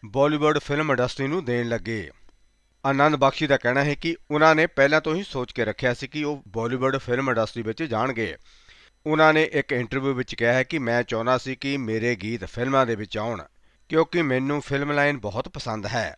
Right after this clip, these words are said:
ਉਹਨਾਂ ਨੂੰ ਪਹਿਲਾ ਬ੍ਰੇਕ ਭਗਵਾਨ ਦਾਦਾ ਨੇ ਦਿੱਤਾ, ਜਿਨ੍ਹਾਂ ਨੇ ਫਿਲਮ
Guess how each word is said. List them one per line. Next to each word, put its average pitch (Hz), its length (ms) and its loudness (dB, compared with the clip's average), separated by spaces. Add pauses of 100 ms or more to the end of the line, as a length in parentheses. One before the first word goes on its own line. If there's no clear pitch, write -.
(640)
ਉਹਨਾਂ 185 300 4
ਨੂੰ 165 240 0
ਪਹਿਲਾ 170 300 8
ਬ੍ਰੇਕ 139 520 2 (120)
ਭਗਵਾਨ 120 440 0
ਦਾਦਾ 120 360 4
ਨੇ 139 160 0
ਦਿੱਤਾ, 107 500 -2 (500)
ਜਿਨ੍ਹਾਂ 160 400 6
ਨੇ 170 120 4
ਫਿਲਮ 160 400 2